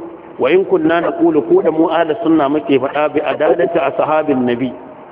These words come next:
cewa sahabban annabi adalai ne, "walakinnana la naqulu bi ismatihim," ba ma faɗa mu ce ko ma'asumai ne ba su yan kuskure. Sai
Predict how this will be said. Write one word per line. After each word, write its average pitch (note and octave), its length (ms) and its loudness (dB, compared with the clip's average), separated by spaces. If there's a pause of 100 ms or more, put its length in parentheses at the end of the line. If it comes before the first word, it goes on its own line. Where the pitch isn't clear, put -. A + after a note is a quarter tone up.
(300)
cewa D#3+ 240 2
sahabban D3+ 480 -4
annabi D3+ 320 0
adalai C3+ 400 0
ne, C#3 80 -4 (720)
"walakinnana D3+ 640 0
la D#3 160 2
naqulu D3 400 2
bi C3+ 160 -4
ismatihim," B2+ 480 -4
ba C#3+ 160 0
ma E3 160 -2
faɗa D3+ 240 -2
mu D3+ 160 -4
ce D#3+ 80 -2
ko C#3+ 140 -2
ma'asumai C#3 480 -2
ne C3+ 100 2
ba C3 160 -2
su B2+ 80 -2
yan A#2 160 -2
kuskure. A2 400 -10 (1300)
Sai E3 160 0